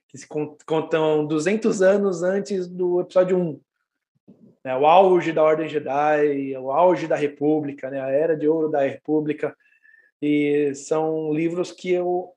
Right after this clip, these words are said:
adoro. Inclusive, eu gosto tanto que eu e uns amigos de, de outros canais de Star Wars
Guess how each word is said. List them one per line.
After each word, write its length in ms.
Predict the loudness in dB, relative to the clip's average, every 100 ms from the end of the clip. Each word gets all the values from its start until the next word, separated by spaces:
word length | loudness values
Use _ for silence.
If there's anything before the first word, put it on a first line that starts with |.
| _ _ _
adoro. 540 | -2 2 4 4 2 0
Inclusive, 1040 | 0 0 0 -2 -4 2 2 2 -2 -6 _ _ _ _ _
eu 100 | 0
gosto 320 | 4 4 2
tanto 580 | -4 0 2 2 -2 -10
que 220 | -6 2
eu 220 | 4 6 2
e 40 |
uns 140 | 0
amigos 680 | 0 0 -4 -4 -6 -10 _ -10
de, 140 | -6
de 100 | 0
outros 180 | -2 -2
canais 340 | -6 -2 -2
de 60 | -2
Star 200 | 0 2
Wars 320 | 2 2 0